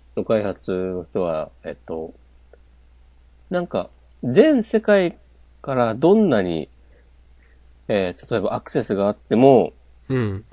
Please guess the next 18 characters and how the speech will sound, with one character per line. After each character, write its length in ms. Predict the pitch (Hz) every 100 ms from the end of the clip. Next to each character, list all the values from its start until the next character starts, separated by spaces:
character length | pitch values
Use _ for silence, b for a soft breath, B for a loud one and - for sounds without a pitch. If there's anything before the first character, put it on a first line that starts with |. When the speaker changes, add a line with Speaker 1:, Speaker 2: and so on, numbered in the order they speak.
| -
Speaker 1:
落 140 | 127 -
ち 140 | 139
な 140 | 139
い 120 | 117 110
よ 200 | 107 98
う 60 |
に 100 | 95
す 180 | - 110
る 320 | 104 101 98 - _ _ _ _ - - _ _ _ - _ - _ _ _
的 240 | - 139 135
な 220 | 123 123
発 420 | - 123 - -
想 540 | 143 131 131 131 135 - _ _ _ _ _ -
で 80 | 165
は 140 | 135
な 180 | 113 120
く 100 | -
て、 460 | - 127 113 82